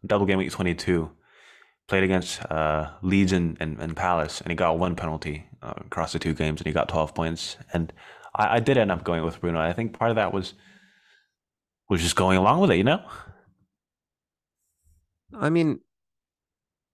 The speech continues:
Speaker 2: do, do you think it's a, like, a wisdom of the crowds type of thing, or,
Speaker 1: No,
Speaker 2: uh,
Speaker 1: I don't believe
Speaker 2: just
Speaker 1: in that
Speaker 2: a,
Speaker 1: at
Speaker 2: just
Speaker 1: all.
Speaker 2: a, a fear type of thing?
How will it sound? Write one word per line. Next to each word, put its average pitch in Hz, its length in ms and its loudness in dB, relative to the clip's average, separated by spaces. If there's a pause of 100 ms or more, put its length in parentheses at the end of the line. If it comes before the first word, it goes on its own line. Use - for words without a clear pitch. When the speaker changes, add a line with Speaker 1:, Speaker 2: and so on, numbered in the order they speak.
(600)
Speaker 2:
do, 123 160 -2
do 139 160 -2
you 147 60 4
think 139 180 0
it's 131 240 -4
a, 104 280 -2 (480)
like, 101 140 -8
a 95 80 -2
wisdom 101 420 0
of 92 80 -4
the 87 80 -6
crowds 113 520 -4
type 147 220 0
of 151 100 -8
thing, 175 320 -2 (440)
or, 117 120 8
Speaker 1:
No, 110 120 6
Speaker 2:
uh, 107 300 4 (220)
Speaker 1:
I 90 40 -6
don't 82 180 -14
believe 73 100 -10
Speaker 2:
just 76 140 -2
Speaker 1:
in 82 60 -2
that 95 200 2
Speaker 2:
a, - 0 -
Speaker 1:
at 87 80 0
Speaker 2:
just 80 160 -4
Speaker 1:
all. 95 60 0
Speaker 2:
a, 90 80 -4
a - 160 -8
fear 120 560 -6
type 92 180 -6
of 95 100 -10
thing? 87 240 -10